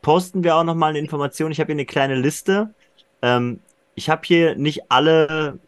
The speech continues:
Transfers drauf, die eigentlich auch so Free Agents sind. Also alle Transfers sind hier drauf, einige Free Agents sind hier nicht drauf.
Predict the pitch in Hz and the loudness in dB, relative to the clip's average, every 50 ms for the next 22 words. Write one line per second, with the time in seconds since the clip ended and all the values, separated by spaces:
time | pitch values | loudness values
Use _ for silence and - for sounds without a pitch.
0 | _ _ _ _ - - 135 131 135 - - - 143 143 143 - - - 120 131 | _ _ _ _ -8 -4 -2 -2 -2 -2 0 0 2 2 2 -2 -2 2 2 2
1 | 143 139 - - 123 87 113 139 123 - 101 113 131 - 131 117 - 123 117 76 | 2 2 -2 -4 -2 -2 -2 -4 -2 -2 -2 -2 -2 -2 -6 -6 -2 -2 0 0
2 | 101 - - - 151 135 123 143 143 - - 110 110 98 110 139 135 - 147 131 | 0 -2 -4 -6 -8 -6 -2 0 0 0 2 2 2 2 0 0 -2 -2 -2 -4
3 | 113 - - 165 175 175 - 170 131 131 104 110 127 135 156 175 180 - - _ | -2 0 2 2 2 2 0 -4 -4 -4 -4 2 2 4 4 4 0 -2 -14 _
4 | _ _ - - 117 131 147 165 151 143 135 - - 139 - - 135 143 131 135 | _ _ -4 0 2 2 2 0 -2 -4 -6 -4 -4 -2 0 2 0 0 0 -2
5 | 135 127 - 127 120 - - 107 101 110 113 110 - - 80 80 78 76 _ _ | -6 -6 -4 -6 -6 -2 -2 0 2 2 0 -2 -4 -8 -6 -6 -6 -6 _ _